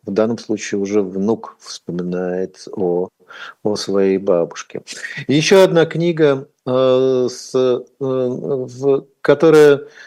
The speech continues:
также связана, ну, в данном случае уже с документами самыми разными. Это и воспоминания, и дневники, и письма.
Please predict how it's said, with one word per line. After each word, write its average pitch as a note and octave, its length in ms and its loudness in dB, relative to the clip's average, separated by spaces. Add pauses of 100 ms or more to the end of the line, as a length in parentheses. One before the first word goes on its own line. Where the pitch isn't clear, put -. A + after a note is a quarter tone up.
(120)
также D3 380 6
связана, G2 580 0
ну, B2+ 120 -4
в G#2+ 80 -6
данном B2+ 280 0
случае A#2 360 -4
уже A2 200 0
с G2 60 -6
документами A#2 1000 -4
самыми A#2 380 -4
разными. G2+ 540 2
Это G#2+ 260 -4
и G#2 40 -2
воспоминания, A#2 880 -2 (480)
и A2+ 120 -2
дневники, A2+ 920 -2 (380)
и A2 120 -2
письма. A2 640 -2